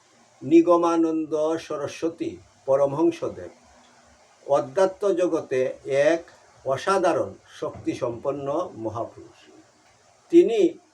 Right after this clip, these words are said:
তাহার স্থূল দেহে অবস্থানকালে ত্যাগী ও গৃহী শিষ্য ভক্তগণের নিকট অমূল্য উপদেশপূর্ণ বহু চিঠিপত্র লিখিয়াছেন। সেই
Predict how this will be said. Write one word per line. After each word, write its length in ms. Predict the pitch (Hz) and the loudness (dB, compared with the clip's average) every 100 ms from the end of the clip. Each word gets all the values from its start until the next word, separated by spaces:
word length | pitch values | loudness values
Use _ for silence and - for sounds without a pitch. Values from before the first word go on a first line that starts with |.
| _ - | _ -4
তাহার 380 | 156 165 190 185 - | 0 0 0 -4 -8
স্থূল 280 | - 180 180 170 | -10 -2 0 0
দেহে 260 | 139 135 180 175 135 | -2 0 2 2 0
অবস্থানকালে 840 | 151 165 - 156 139 - 95 87 82 _ _ _ _ _ _ _ _ | -2 -4 -4 -4 -4 -8 -12 -14 -20 _ _ _ _ _ _ _ _
ত্যাগী 500 | 170 170 170 170 190 208 208 - 160 | 2 2 2 4 4 4 2 -2 2
ও 20 | 175 135 | 2 0
গৃহী 340 | 139 151 175 165 - _ _ - | -8 -4 0 0 -2 _ _ -8
শিষ্য 280 | 165 165 - 196 165 | -4 -4 0 2 2
ভক্তগণের 640 | 170 - 160 151 151 135 127 | 0 -4 -6 -4 -6 -6 -6
নিকট 400 | 110 110 110 - - _ _ - _ _ _ - | -8 -6 -4 -4 -8 _ _ -20 _ _ _ -2
অমূল্য 500 | 147 165 175 175 180 185 190 185 | 2 4 4 4 4 6 6 2
উপদেশপূর্ণ 840 | 160 175 170 208 196 - 127 101 87 - _ _ _ _ _ _ _ _ | 0 -4 -4 -4 -8 -10 -10 -10 -14 -20 _ _ _ _ _ _ _ _
বহু 340 | 113 156 170 226 214 | 0 4 6 4 0
চিঠিপত্র 580 | 180 175 190 180 170 165 160 175 165 | -4 -4 -4 -4 -4 -2 0 2 0
লিখিয়াছেন। 560 | 123 123 98 - - - _ _ _ _ _ _ _ _ _ _ _ _ - | -2 -6 -6 -8 -18 -20 _ _ _ _ _ _ _ _ _ _ _ _ -6
সেই 400 | - 190 214 | 2 4 4